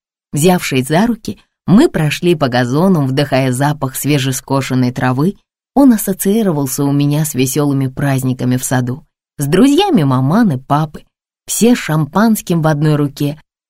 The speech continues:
и крокетным молотком в другой ударяют по шарам,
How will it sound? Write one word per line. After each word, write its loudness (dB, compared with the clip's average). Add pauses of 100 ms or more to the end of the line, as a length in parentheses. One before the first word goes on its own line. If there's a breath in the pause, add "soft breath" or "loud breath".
и 2
крокетным 0
молотком 0
в -2
другой -2 (420)
ударяют 2
по -2
шарам, -2